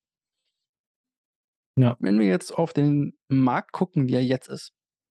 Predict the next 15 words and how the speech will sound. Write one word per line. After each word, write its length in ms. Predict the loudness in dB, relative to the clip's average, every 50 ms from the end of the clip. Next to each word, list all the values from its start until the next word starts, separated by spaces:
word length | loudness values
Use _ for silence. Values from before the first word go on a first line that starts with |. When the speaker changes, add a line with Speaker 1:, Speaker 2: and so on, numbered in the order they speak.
| _ _ _ -20 -20 -20 -20 _ _
Speaker 2:
dann 160 | -6 -4 -2
sehen 220 | 0 0 2 2 2
wir 60 | 2
diesen 260 | 2 4 4 4 2
Riesensprung 760 | 2 2 0 0 0 -2 -2 -4 -8 -6 -2 0 2 2 0 0
und 300 | -2 -4 -4 -4 -6 -4
auch, 220 | -4 -2 -2 -4
dass 220 | -4 -6 -8 -8 -8
Bitcoin 720 | _ -6 -6 -6 -8 -16 -10 -4 -2 0 0 0 0 -2
sich 200 | -2 -4 -6 -6
auch 200 | -8 -6 -4 -2
heute 320 | -2 0 0 -2 -2 -4
ganz 260 | -6 -4 -4 -4 -6
gut 220 | -8 -10 -8 -4 -2
hält 240 | 0 0 -2 -2